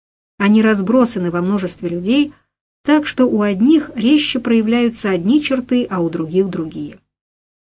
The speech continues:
Они группируются, порождая различные типы в рамках данного народа. Фактически,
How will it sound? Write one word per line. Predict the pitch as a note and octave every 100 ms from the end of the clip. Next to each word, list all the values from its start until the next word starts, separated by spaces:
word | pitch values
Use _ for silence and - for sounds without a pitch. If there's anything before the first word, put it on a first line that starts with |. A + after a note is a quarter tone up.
| _ -
Они | A#3 D4 D4
группируются, | A#3+ A#3 G3+ A3 C#4+ C4+ - B3+
порождая | A3+ A3 G#3 C4+ C4+
различные | G#3 F#3 G3+ - G3 F#3
типы | - A#3+ B3+ A#3+
в | F#3
рамках | F3+ G3 A3 G3+
данного | F3+ E3+ F3 F#3
народа. | G3 F3+ D#3+ - - _ _ _ _ _ _ _ _ _ _ _
Фактически, | A#3 A#3 - E4 E4 F#3+ - -